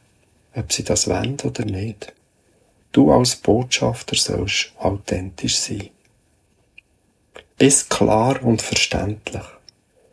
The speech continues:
Jesus ist jederzeit klar und verständlich gewesen, so sollst auch du klar und verständlich sein. Es heisst, eure Rede sei allezeit freundlich und mit Salz gewürzt, Kolosser vier sechs.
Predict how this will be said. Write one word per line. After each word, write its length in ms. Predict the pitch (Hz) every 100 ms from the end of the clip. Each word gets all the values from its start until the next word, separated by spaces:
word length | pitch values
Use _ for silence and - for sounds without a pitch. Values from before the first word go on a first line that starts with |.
| _
Jesus 420 | - 120 - 127
ist 160 | 101 -
jederzeit 540 | 131 - - - -
klar 380 | - 104 107 135
und 160 | 123 -
verständlich 680 | - - 98 110 - 120
gewesen, 240 | - - -
so 160 | -
sollst 300 | - 104 101
auch 120 | 101
du 240 | 90 117 139
klar 360 | - - 117 131
und 140 | 123
verständlich 640 | - - 107 110 123 - -
sein. 340 | - 117 98 - _ _ _ _ _ _ _ _ - _ _ _ _
Es 160 | - 107
heisst, 320 | 107 - 110
eure 300 | 110 110 104
Rede 260 | 120 135 143
sei 340 | - 101 -
allezeit 640 | 92 131 156 - 117 113
freundlich 720 | - - 107 123 151 - 127
und 120 | 117 110
mit 160 | 98
Salz 440 | - 95 139 - -
gewürzt, 640 | 147 127 92 - - -
Kolosser 500 | - 101 107 - -
vier 300 | - 123 117
sechs. 560 | - 120 104 - -